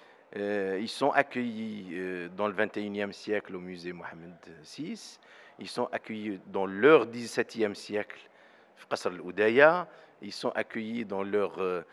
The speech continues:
dix-neuvième, vingtième siècle, Qasr al-Bahr, euh, le fort Rothenburg, ils sont accueillis, euh, dans, euh, l'interprétation européenne de, de, de notre esthétique à la Villa des Arts.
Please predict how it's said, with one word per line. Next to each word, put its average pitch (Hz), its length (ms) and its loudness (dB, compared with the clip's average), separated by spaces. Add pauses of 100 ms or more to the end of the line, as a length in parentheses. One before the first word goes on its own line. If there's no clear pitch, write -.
(140)
dix-neuvième, 117 800 2
vingtième 101 400 -2
siècle, 104 380 -4 (180)
Qasr 95 240 -4
al-Bahr, 147 440 4 (420)
euh, 90 320 -4
le 90 60 -10
fort 98 260 0
Rothenburg, 123 920 4 (320)
ils 113 120 -8
sont - 300 0
accueillis, 113 880 -4
euh, 98 140 -2
dans, 101 380 -2 (280)
euh, 90 100 -6
l'interprétation 120 1040 2
européenne 107 640 0
de, 98 140 -4
de, 95 240 -6
de 92 140 -8
notre 101 340 -8
esthétique - 640 -10
à 95 100 2
la 90 80 2
Villa 95 260 0
des 123 240 6
Arts. 160 400 12